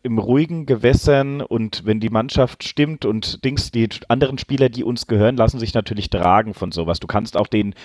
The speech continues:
Spielzeit geben. Wenn wir jetzt hier sehen, Gacinovic jetzt hier wieder ganz unten rumkicken würden und so weiter, willst du die Experimente nicht machen. Da willst du wieder sagen, "Mm,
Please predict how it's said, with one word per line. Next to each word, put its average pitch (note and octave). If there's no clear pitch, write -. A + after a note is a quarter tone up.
Spielzeit C#3
geben. A#2+
Wenn G#2+
wir A#2
jetzt G#2+
hier A2
sehen, B2
Gacinovic B2+
jetzt A#2
hier C3
wieder B2
ganz A#2
unten B2+
rumkicken G#2
würden F#2
und F2
so F#2
weiter, G2
willst G#2
du B2
die A2
Experimente G#2+
nicht G2+
machen. G2
Da E2+
willst F#2
du G2+
wieder G2
sagen, G2
"Mm, G2+